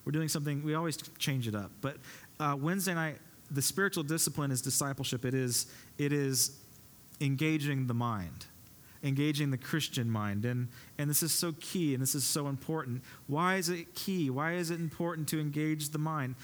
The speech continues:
to actually know what the Bible's saying, to, to, to really dig into it and to splice it apart?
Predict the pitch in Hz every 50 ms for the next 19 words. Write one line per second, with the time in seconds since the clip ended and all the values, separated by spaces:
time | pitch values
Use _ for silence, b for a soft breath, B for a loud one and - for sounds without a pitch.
0 | B B B - 147 147 151 147 - 165 156 151 151 151 147 - 143 139 143 147
1 | 147 143 139 123 - - 156 151 151 143 135 123 110 113 131 127 127 - - 143
2 | 139 143 - B B B B B B - 139 131 135 165 175 165 147 127 151 147
3 | 143 151 156 160 147 - 143 131 117 110 131 131 - - - - 151 151 151 143
4 | - 143 135 127 - - 156 151 139 117 107 - -